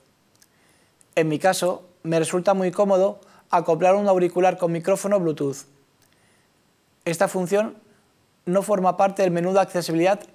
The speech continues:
ni se publicita como un producto de apoyo, y cada vez es más popular. En la mayoría de los terminales viene ya preinstalada y como una aplicación independiente. Siri es el asistente personal de Apple.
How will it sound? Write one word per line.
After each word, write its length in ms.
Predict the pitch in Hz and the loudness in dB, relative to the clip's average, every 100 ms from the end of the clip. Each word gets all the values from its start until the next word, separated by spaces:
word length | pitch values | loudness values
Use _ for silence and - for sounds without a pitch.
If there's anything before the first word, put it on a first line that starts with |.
| - _ - | -20 _ -6
ni 100 | 185 | -4
se 160 | 180 | -2
publicita 960 | 175 170 170 160 185 190 196 196 214 - - _ | -4 -6 -2 -2 -2 -2 -4 0 0 0 -10 _
como 240 | 185 175 | -2 0
un 220 | 180 196 | 0 -2
producto 340 | 185 190 185 196 | -4 -4 -2 0
de 60 | |
apoyo, 420 | 160 165 151 131 - _ _ _ _ | 0 0 -4 -4 -10 _ _ _ _
y 80 | 170 | 0
cada 200 | 170 185 | 4 4
vez 160 | 185 190 | 4 0
es 120 | 170 | -2
más 140 | 180 | -4
popular. 480 | - 156 147 139 131 - _ _ _ _ _ _ _ _ _ _ _ _ _ _ _ _ _ _ _ _ _ _ _ _ _ _ | -4 -6 -4 -4 -8 -16 _ _ _ _ _ _ _ _ _ _ _ _ _ _ _ _ _ _ _ _ _ _ _ _ _ _
En 100 | 180 | -2
la 80 | 180 | 0
mayoría 420 | 175 165 160 190 | 2 2 2 4
de 60 | 214 | 2
los 160 | 202 | 0
terminales 480 | - 180 185 208 208 | -2 -2 0 0 0
viene 240 | 170 180 196 | 0 0 0
ya 140 | 196 | 0
preinstalada 680 | 185 180 - 185 196 202 - - | -2 -4 0 2 2 0 -4 -8
y 120 | 190 | -6
como 200 | 175 175 | -2 -2
una 120 | 180 202 | 0 0
aplicación 440 | 190 180 170 185 | 0 -2 0 -2
independiente. 720 | 202 175 151 143 143 131 120 - _ _ _ _ _ _ _ _ _ _ - | -2 -2 -4 -6 -6 -8 -10 -14 _ _ _ _ _ _ _ _ _ _ -18
Siri 520 | - 190 202 214 - _ - | -2 0 0 -2 -8 _ -6
es 180 | 165 | -4
el 120 | 196 196 | 0 0
asistente 400 | 175 170 185 190 | 0 -4 -4 -2
personal 420 | 190 175 180 185 | -2 -2 -2 0
de 140 | 160 | 0
Apple. 380 | 151 143 127 131 | 0 -2 -8 -10